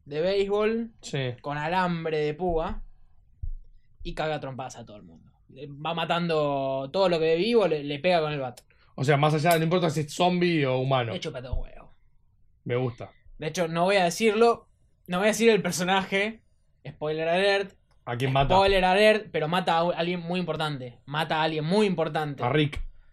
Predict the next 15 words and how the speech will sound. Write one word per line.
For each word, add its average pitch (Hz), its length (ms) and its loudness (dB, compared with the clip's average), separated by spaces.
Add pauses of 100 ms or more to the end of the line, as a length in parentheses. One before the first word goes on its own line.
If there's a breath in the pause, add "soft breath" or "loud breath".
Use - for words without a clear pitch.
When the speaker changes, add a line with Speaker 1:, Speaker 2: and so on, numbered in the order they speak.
(300)
Speaker 1:
No, 151 160 -8
no 147 120 -10
puede 160 140 -4
matar 131 240 -10
a 131 40 -10
Rick, 180 200 -2
porque 160 140 -4
si 143 80 -12
se 139 80 -10
mata 147 540 -8
a - 20 -8
Rick, 175 400 -10
termina 135 280 -12
la 120 60 -12
serie. 113 340 -18